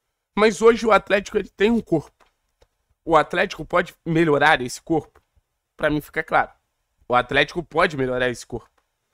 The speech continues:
O Atlético pode fazer com que esse corpo ele seja mais consistente. Mas no início de temporada, você ter dezesseis titulares,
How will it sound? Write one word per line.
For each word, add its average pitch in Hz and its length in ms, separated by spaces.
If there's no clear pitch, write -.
O 120 60
Atlético 143 420
pode 185 280
fazer 147 240
com 147 140
que 147 100
esse - 160
corpo 151 380
ele 143 140
seja 143 400
mais 139 460
consistente. - 1000
Mas 139 520
no 175 220
início 160 340
de - 80
temporada, 123 580
você 139 240
ter 151 240
dezesseis 139 580
titulares, 156 840